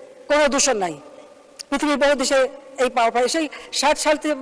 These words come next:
বাষট্টি সাল থেকে এই পাওয়ার প্ল্যান্ট হওয়ার কথা, পাকিস্তানিরা আমাদের ধোঁকা দিয়েছিল। দুইটা পাওয়ার প্ল্যান্ট করবে বলে দুইটাই নিয়ে গেল পাকিস্তানে, আর আমাদের সেই জমি পড়েছিল।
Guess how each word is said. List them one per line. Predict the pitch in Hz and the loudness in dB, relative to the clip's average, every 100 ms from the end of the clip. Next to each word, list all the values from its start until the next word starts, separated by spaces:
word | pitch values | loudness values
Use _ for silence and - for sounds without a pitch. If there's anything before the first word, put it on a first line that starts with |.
| 247 | -2
বাষট্টি | 254 302 294 | -2 -2 -2
সাল | 294 | 0
থেকে | 285 277 | 0 0
এই | |
পাওয়ার | 277 262 | 2 2
প্ল্যান্ট | 269 247 | 0 2
হওয়ার | 262 262 | 0 0
কথা, | 311 339 - - - - | 0 -2 -4 -16 -12 0
পাকিস্তানিরা | 285 277 294 277 | 0 2 0 2
আমাদের | 262 254 | 2 2
ধোঁকা | 262 254 | 2 0
দিয়েছিল। | 214 180 180 151 - - - - - - - | 0 -4 -6 -10 -16 -20 -20 -20 -20 -20 -14
দুইটা | 208 254 294 | -4 0 2
পাওয়ার | 277 277 | 2 2
প্ল্যান্ট | 294 269 | 2 2
করবে | 285 | 2
বলে | 269 285 349 494 - - - | 4 2 0 -4 -12 -20 -10
দুইটাই | 240 285 302 | -4 0 2
নিয়ে | 285 | 2
গেল | 262 254 | 2 4
পাকিস্তানে, | 247 240 247 233 | 2 -2 -2 -2
আর | 247 247 | 0 0
আমাদের | 247 254 | 2 0
সেই | - | 0
জমি | 240 247 | 0 0
পড়েছিল। | 247 262 233 202 | 2 0 0 -8